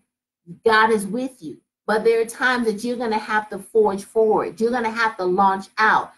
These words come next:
You're gonna have to level up. And you may, it may feel like you're doing it alone, but you're not alone. And this is what God is saying to Joshua. He's like, "Listen, there, I've got,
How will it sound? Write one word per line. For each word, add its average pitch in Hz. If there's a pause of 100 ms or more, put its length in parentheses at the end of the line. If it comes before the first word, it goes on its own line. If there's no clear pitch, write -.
(120)
You're 233
gonna 233
have 208
to 185
level 190
up. - (300)
And 202
you 208
may, 240
it 214
may 247
feel 254
like 220
you're 220
doing 220
it 202
alone, 202
but 175 (280)
you're 220
not 247
alone. 170 (260)
And 220
this 277
is 254
what 233
God 214
is 208
saying 208
to 220
Joshua. 269
He's 196
like, 202
"Listen, 226 (180)
there, 254 (460)
I've 277
got, -